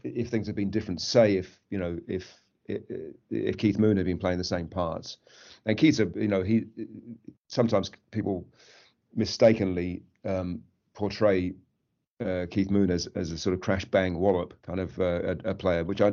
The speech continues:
he wasn't. You know, he had his great subtleties as well. Um, I was listening to the drum part in My Generation the other day. You know, somebody did one of those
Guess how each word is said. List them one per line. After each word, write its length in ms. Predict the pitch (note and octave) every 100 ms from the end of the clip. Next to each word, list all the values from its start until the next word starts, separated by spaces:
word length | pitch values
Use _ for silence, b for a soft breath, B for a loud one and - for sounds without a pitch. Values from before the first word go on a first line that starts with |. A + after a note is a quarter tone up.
| G#2
he 140 | G#2+
wasn't. 420 | A#2 A#2 F#2+ D#2
You 80 | F#2
know, 100 | F2+
he 140 | F#2
had 140 | G2 G2
his 140 | F2+
great 240 | - F#2+ F#2+
subtleties 580 | - G2+ F2 F#2 E2+
as 100 | E2
well. 420 | D#2 G#2+ F2+ E2 - B B B B _ _
Um, 380 | F2+ F2+ F2 E2+
I 60 | -
was 140 | G2
listening 200 | A2 G2+
to 80 | F#2+
the 80 | E2
drum 240 | - G2
part 280 | F#2 F#2 F#2
in 80 | F#2
My 180 | F#2 F#2
Generation 560 | G2+ F#2 G2 A2 F2
the 80 | D#2+
other 160 | D#2+ D#2
day. 220 | E2+ D#2+
You 120 | E2
know, 80 | E2+
somebody 300 | E2 F2+ D#2+
did 180 | F#2+ E2+
one 100 | F2+
of 100 | E2+
those 280 | F2 E2+